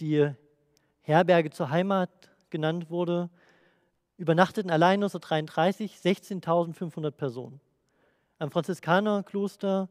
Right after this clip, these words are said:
wurden einundfünfzigtausend Portionen Armenspeisung in diesem Jahr ausgegeben. Die Personen, die dies erhielten, sind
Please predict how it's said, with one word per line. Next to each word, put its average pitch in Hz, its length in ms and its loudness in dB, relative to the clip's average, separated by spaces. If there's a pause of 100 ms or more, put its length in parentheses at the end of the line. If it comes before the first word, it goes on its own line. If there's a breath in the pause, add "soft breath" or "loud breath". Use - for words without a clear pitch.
(300 soft breath)
wurden 165 180 2
einundfünfzigtausend 180 1040 0
Portionen 175 680 -6 (260)
Armenspeisung 143 720 -2
in 139 80 -12
diesem 127 180 -12
Jahr 123 200 -4
ausgegeben. 135 600 -12 (920 soft breath)
Die 170 80 -4
Personen, 233 640 2 (720 soft breath)
die 170 60 -8
dies 170 200 -4
erhielten, 202 720 -4 (120)
sind 165 400 -4